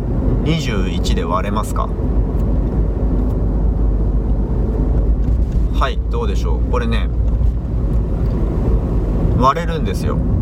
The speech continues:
三百九十九って二十一で割れるんですよ。二十一かける十九が三百九十九なんですけど、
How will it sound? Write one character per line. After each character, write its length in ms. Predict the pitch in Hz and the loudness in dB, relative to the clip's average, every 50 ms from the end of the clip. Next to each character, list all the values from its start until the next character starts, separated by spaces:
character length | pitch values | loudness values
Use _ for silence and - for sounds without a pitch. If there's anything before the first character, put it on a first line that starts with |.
| - - - - - - - - - - - - - - - - - - - - - - - - - - - - - - - - - - - - - - | 0 0 0 0 0 0 0 0 0 0 0 0 0 0 0 0 0 0 0 0 0 0 0 0 0 0 0 0 0 -2 0 0 0 0 0 0 0 0
三 340 | - - - - 165 170 175 | 0 0 0 0 0 0 0
百 260 | 160 - - - - | -2 -2 -2 -2 -2
九 300 | - - - 151 147 139 | 0 0 0 0 0 -2
十 240 | 127 - - 90 87 - | -2 -2 -2 -2 -2 -2
九 160 | - - 131 117 | -2 -2 -2 -2
っ 60 | 92 | -2
て 160 | 80 - 90 | 0 0 0
二 200 | 92 101 117 147 | 0 0 0 -2
十 200 | 147 143 123 104 | -2 -2 -2 -2
一 180 | 95 90 - 110 | -2 -2 -2 -2
で 80 | 98 | 0
割 300 | 82 85 90 92 95 110 | 0 0 0 -2 -2 -2
れ 40 | 117 | -2
る 120 | 113 120 | -2 -2
ん 60 | 104 92 | -2 -2
で 80 | - - | -2 -2
す 100 | - 87 | 0 0
よ。 80 | - - - - - - - - - - - - - - - - - - - - - - - - - - - - - - - - - - - - - 110 | 0 0 0 0 0 0 -2 -2 -2 0 0 0 0 0 0 0 0 0 0 0 0 0 0 0 0 0 2 2 2 2 0 0 -2 -2 -2 -2 0 2
二 160 | 117 123 123 | 2 2 0
十 160 | 120 117 107 | -2 -2 -2
一 200 | 95 95 - - | -2 -4 -4 -4
か 100 | - 110 | -4 -2
け 100 | - 107 | -2 -2
る 100 | 98 95 | -2 -2
十 300 | 90 - 95 107 110 110 | -2 -2 -2 -2 -2 -4
九 480 | - - 123 117 107 98 85 76 - - - - - - - - - - - - - - - - - - | -4 -4 -2 -2 -2 -2 -2 -4 -4 -4 -4 -4 -4 -4 -4 -4 -4 -4 -4 -4 -4 -2 -2 -2 -2 0
が 140 | 87 92 90 | -2 -2 -2
三 200 | - - 107 101 | -2 -2 -2 -2
百 220 | 92 87 - - | -2 -4 -4 -4
九 220 | - - 98 90 80 | -4 -2 -2 -2 -2
十 180 | - 80 76 | -2 -4 -4
九 240 | - - 95 87 73 | -2 -2 -2 -2 -2
な 80 | 65 64 | -2 -2
ん 80 | 67 | -2
で 80 | 64 - | -2 -2
す 100 | - - | -2 -2
け 80 | - | -2
ど、 200 | - 69 67 67 | -2 -2 -2 -2